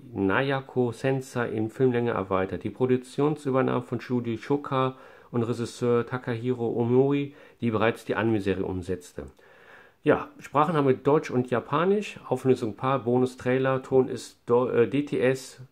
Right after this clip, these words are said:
Headphone Audio fünf Punkt eins, Untertitel Deutsch, Laufzeit hundertfünf Minuten, Bild von sechzehn zu neun. Das Ganze kommt, wie gesagt, von Peppermint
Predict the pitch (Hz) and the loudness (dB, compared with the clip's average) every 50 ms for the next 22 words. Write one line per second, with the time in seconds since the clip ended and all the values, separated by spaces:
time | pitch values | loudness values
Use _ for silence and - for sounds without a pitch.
0 | _ _ _ - 135 135 - - - - 131 131 127 120 123 - - 120 127 127 | _ _ _ -8 -8 -8 -8 -12 -4 2 4 4 4 4 2 0 2 2 4 4
1 | 123 123 120 - - 131 127 127 127 - - 117 110 104 - - - 147 170 185 | 2 0 -2 -2 0 0 0 0 -2 -6 -6 -4 -4 -4 -4 -2 0 2 2 2
2 | 190 190 - - 127 127 127 123 - 123 - 120 107 - - 117 120 127 135 131 | 0 0 0 0 0 0 0 0 -4 -4 -4 -6 -4 -2 0 0 2 2 0 -2
3 | - - - - - - - - - - 120 113 117 117 - 127 - 131 131 127 | -4 -8 -18 -20 -20 -20 -20 -20 -6 -2 0 0 0 0 -2 -2 0 4 4 4
4 | 123 - - 120 113 - 117 117 120 127 - 113 113 117 113 - 110 104 98 92 | 4 4 0 -4 -2 0 2 2 2 2 2 2 0 0 0 0 0 0 0 -2
5 | 92 117 - - - - 139 135 131 - 113 117 113 110 104 98 - 104 98 98 | -2 -4 -4 -4 -6 -8 -6 -6 -6 -2 0 0 0 0 0 -2 -2 -2 -4 -2
6 | 101 - - 101 95 98 95 92 98 95 - - 101 95 - 101 98 95 92 95 | -4 -6 -6 -6 -6 -6 -8 -6 -8 -8 -6 -6 -8 -6 -6 -6 -4 -2 -2 -2
7 | 95 95 | -2 -2